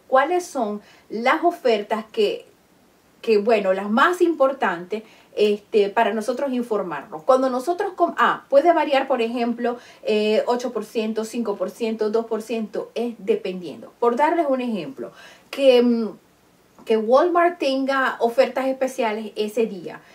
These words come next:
y nosotros queremos comprar una computadora. Si nosotros compramos la computadora directamente en la tienda, en Walmart,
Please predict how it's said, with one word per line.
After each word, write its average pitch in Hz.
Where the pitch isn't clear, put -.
y 269
nosotros 349
queremos 269
comprar 262
una 240
computadora. 185
Si 262
nosotros 302
compramos 269
la 233
computadora 190
directamente 233
en 185
la 156
tienda, 220
en 165
Walmart, 226